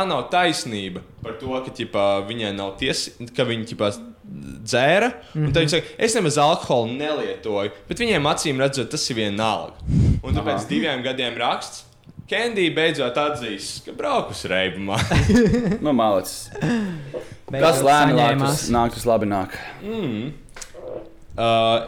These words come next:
Speaker 1: es tev pateikšu pēc pieredzes. Maza auguma cilvēks kā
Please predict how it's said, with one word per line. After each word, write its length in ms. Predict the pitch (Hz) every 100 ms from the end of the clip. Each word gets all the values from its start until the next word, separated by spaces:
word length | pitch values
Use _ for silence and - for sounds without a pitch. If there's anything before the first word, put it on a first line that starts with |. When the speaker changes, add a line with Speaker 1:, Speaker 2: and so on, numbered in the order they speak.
| -
Speaker 1:
es 160 | 240
tev 160 | 226 165 -
pateikšu 500 | 185 208 147 117 -
pēc 180 | 117 104 -
pieredzes. 540 | 131 113 95 85 - - - - -
Maza 500 | 151 190 233 190 185
auguma 320 | 202 175 143
cilvēks 540 | - 180 190 139 117 -
kā 140 | 131